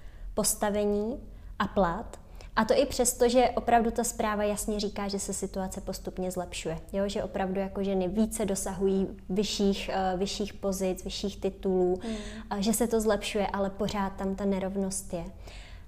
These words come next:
Speaker 1: A znova, proč je to tak důležitý? Protože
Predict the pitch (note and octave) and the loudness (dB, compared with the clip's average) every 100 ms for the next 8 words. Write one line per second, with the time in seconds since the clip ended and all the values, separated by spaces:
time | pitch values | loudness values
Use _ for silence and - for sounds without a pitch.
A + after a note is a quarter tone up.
0 | - - - - G#3+ A3 C4+ C4 F3 - | -16 -14 -14 -4 2 8 8 8 6 2
1 | - - A3+ G3+ A#3 A3+ A3 A#3+ A3+ A3 | -12 -4 0 2 2 2 4 4 6 6
2 | G#3 F#3 - E3+ E3 A3 - - A3 G#3+ | 6 2 -2 -2 -2 -4 -12 -6 -2 0
3 | - A#3 A3 F#3 | 2 2 4 2